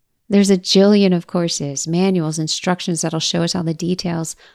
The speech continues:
and it seems so compelling, so necessary that we learn more, but we don't. We have us. In the midst of something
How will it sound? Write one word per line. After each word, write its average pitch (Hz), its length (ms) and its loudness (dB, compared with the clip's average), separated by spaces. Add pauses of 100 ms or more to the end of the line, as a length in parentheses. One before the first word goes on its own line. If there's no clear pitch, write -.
(280)
and 202 140 0
it - 80 -2
seems 202 280 0
so 190 120 0
compelling, 196 600 -2
so 190 160 -4
necessary 180 580 0
that 175 240 -4
we 185 120 0
learn 180 300 -2
more, 185 480 0 (1040)
but 165 140 -6
we 185 80 -6
don't. 175 340 -8 (1120)
We 185 160 -2
have 175 220 -2
us. 175 420 -2 (1500)
In 190 120 2
the 190 80 4
midst 190 340 2
of 196 80 -2
something 185 460 0